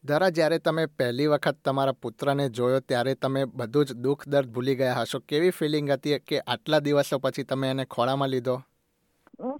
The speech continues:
Speaker 2: ફર્સ્ટ ટાઇમ માહિરને જોઈ રહી હતી. અ, હું એટલી ખુશ હતી માહિરને જોઈને, સાથે દુઃખ પણ હતું કારણ કે મારા બંને હાથમાં સર્જરી હતી તો હું એને ટચ પણ કરી ના શકતી. અ, એને બસ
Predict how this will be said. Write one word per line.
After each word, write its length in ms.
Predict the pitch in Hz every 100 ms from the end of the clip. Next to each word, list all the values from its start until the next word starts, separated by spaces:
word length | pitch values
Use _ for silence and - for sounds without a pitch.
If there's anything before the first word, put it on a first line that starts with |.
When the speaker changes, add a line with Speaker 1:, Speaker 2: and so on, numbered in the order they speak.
| -
Speaker 2:
ફર્સ્ટ 340 | 277 330 _
ટાઇમ 300 | 294 285 269
માહિરને 600 | 233 226 254 262 247 254
જોઈ 340 | 208 220 226 233
રહી 260 | 233 240
હતી. 440 | 262 233 - 262 285 _ _ _ -
અ, 140 | 208
હું 220 | 220 294
એટલી 260 | 311 320 359
ખુશ 400 | 370 - 320 370 370
હતી 260 | 320 320 277
માહિરને 600 | 262 262 277 254 262 254
જોઈને, 520 | 247 247 247 254 254
સાથે 440 | _ 240 262 339
દુઃખ 420 | 294 220 269 - _
પણ 220 | 339 330
હતું 260 | 285 254 285
કારણ 400 | 285 247 254 254
કે 300 | 240 262 269 269 _ _ -
મારા 220 | 233 240
બંને 340 | 214 226 247
હાથમાં 460 | 262 247 247 - 233
સર્જરી 580 | 226 226 220 240 240 254
હતી 240 | 247 254
તો 100 | 254
હું 200 | 247 240
એને 180 | 247 240
ટચ 220 | 226 247 247 -
પણ 180 | 262 240
કરી 280 | 233 233
ના 180 | 226 220
શકતી. 580 | 220 202 196 _ 196 185 _ _ _ _
અ, 100 | -
એને 260 | 175 240 247
બસ 200 | 254 285